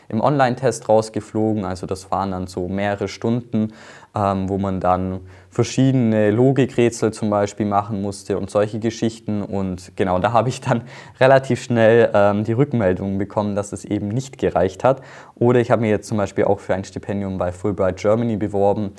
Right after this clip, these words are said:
Da gab's zum Beispiel eine U-S-A-Reise, ähm, die drei Wochen gegangen wäre.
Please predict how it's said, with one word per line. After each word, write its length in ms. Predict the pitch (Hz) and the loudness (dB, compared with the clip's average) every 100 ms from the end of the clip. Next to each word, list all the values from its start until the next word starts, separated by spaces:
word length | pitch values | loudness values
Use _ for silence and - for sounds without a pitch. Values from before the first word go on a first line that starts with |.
| - _ | -20 _
Da 60 | - | -6
gab's 240 | 90 - | -6 -6
zum 120 | - | -8
Beispiel 440 | 90 87 - 92 87 | -6 -8 -6 -4 -2
eine 220 | 92 87 | -4 -4
U-S-A-Reise, 1160 | 95 92 - 95 113 113 107 107 - 104 101 - | -4 -6 2 4 6 6 4 2 0 0 0 0
ähm, 220 | 98 95 | -4 -4
die 120 | 101 | -8
drei 220 | - 92 | -4 -4
Wochen 320 | 90 98 - 98 | -2 -4 -6 -8
gegangen 420 | 98 95 95 92 | -4 -4 -2 -2
wäre. 260 | 92 90 | 0 0